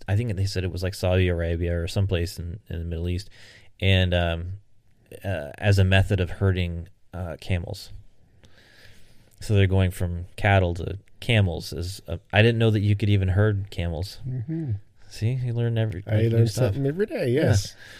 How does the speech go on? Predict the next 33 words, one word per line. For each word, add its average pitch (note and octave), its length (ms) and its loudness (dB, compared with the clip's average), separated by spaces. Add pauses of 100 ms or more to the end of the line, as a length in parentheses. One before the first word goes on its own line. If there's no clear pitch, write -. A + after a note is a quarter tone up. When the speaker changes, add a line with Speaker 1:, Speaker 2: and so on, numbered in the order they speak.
(280)
Speaker 1:
Yeah, A#2+ 220 0 (320)
but G3+ 100 6
I F#3+ 100 12
thought G3 200 8
it - 40 6
was E3+ 120 2
kinda D3+ 160 4
interesting A2 480 4
Speaker 2:
That D3+ 120 6
Speaker 1:
'cause D#3 80 6
Speaker 2:
is B2+ 40 0
very D3 300 4
Speaker 1:
we C#3 100 10
are, B2+ 320 10
Speaker 2:
interesting. F2+ 220 0
Speaker 1:
you C3 80 -2
know, G2+ 260 2 (300)
if G#2 400 -6
you B2 80 2
think C#3 180 0
about G#2+ 300 4
it, G2 120 2
a F#2+ 60 -6
lot G2 300 6
of, F#2 180 2
like, F2 240 -4
cattle F#2+ 320 4
herding F2 400 0
and E2+ 80 -4
that F2 160 -2
sort F#2 160 -8
of E2+ 80 -6
thing. F2 260 -6